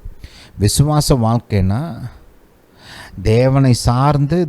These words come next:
தேவரை நம்பி வாழுகிற வாழ்க்கை. அவருடைய, அவரிடத்திலிருந்து கிருபை, ஆசீர்வாதம், நன்மைகள், பாதுகாப்பு, பலன், இதையெல்லாம் பெற்று வாழுகிற வாழ்க்கை. இதுதான் விசுவாச வாழ்க்கை. இன்றைக்கு நாம் இந்த இருபதாம் வசனத்துல இருக்கிற அந்த கடைசி பகுதியை தியானிக்க போகிறோம்.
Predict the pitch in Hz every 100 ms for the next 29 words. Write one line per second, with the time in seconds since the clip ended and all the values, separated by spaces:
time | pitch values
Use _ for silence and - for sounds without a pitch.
0 | 107 110 127 127 123 113 104 104 120 135
1 | 160 135 107 110 117 113 127 113 101 104
2 | - 98 - - - - - _ - -
3 | - 98 104 127 131 131 131 117 107 123
4 | 131 123 135 131 127 127 - 123 117 104
5 | 123 123 120 120 127 107 107 107 120 113
6 | 113 113 101 113 113 117 117 110 98 95
7 | 113 95 101 117 127 73 - _ - -
8 | - 113 117 113 123 127 - 113 107 -
9 | 185 143 107 107 110 107 107 135 104 101
10 | 104 - 92 92 98 120 120 98 - 104
11 | 101 - 90 87 78 - 87 - - _
12 | _ _ _ - - - - - 139 160
13 | 139 139 170 98 95 113 113 113 113 127
14 | 170 160 156 127 113 85 113 - 113 101
15 | 117 135 117 127 110 107 107 127 127 120
16 | 113 110 107 95 101 104 101 95 90 82
17 | 90 120